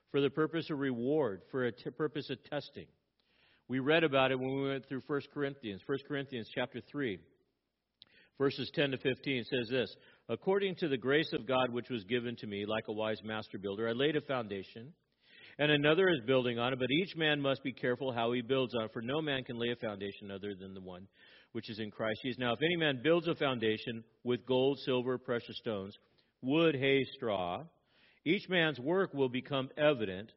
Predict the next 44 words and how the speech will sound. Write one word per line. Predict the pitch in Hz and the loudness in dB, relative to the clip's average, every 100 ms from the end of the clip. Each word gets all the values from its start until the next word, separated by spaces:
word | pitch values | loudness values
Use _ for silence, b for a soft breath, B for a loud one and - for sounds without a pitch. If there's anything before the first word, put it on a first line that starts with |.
| b b b - | b b b -2
for | 143 | 2
the | 139 | 2
day | 117 147 175 | 4 4 4
will | 170 160 - 180 | 2 0 -2 0
show | 180 143 | 4 4
it, | 131 - _ - - | 2 -4 _ -20 -10
because | 131 - 180 165 151 | -10 -2 2 2 2
it | 147 | 0
is | 143 127 | 0 0
revealed | 143 117 156 175 160 | -6 -4 0 2 2
with | 143 143 - | 0 -2 -2
fire, | 160 151 107 107 131 b b b - | 0 2 2 0 -4 b b b -8
and | 131 135 | -4 -2
the | 123 - | -4 2
fire | 156 180 170 | 2 2 2
itself | 143 - 156 143 135 - | 2 2 2 4 4 0
will | 135 127 | -2 -2
test | - 147 - | 0 0 0
the | 135 | -10
quality | - 151 165 165 135 123 | -2 2 4 4 4 2
of | 117 | 0
each | 127 - | -6 -4
man's | 127 123 117 | -4 -4 -4
work. | 143 123 - _ b b b 113 | -4 -4 -6 _ b b b -6
And | 120 | -4
if | 117 | 0
any | 139 143 | 0 0
man's | 139 127 | -2 -2
work | 127 147 147 | -2 -2 0
which | 127 - | -4 -2
he | 127 | -2
has | 117 101 92 | -2 -4 0
built | 147 160 | 0 0
on | 160 160 | -4 -4
it | 165 127 | -4 -4
remains, | 110 123 147 160 143 | -4 -2 -4 -4 -4
he | |
will | 117 117 | -4 -4
receive | 117 - 151 139 | -6 -2 -2 0
a | 143 | -2
reward. | 143 139 170 175 87 73 _ _ _ _ _ _ _ _ - | -2 0 2 2 0 -8 _ _ _ _ _ _ _ _ -8
Any | 120 | -6
man's | 120 113 107 | -2 -4 -4
work | 120 160 | -2 -2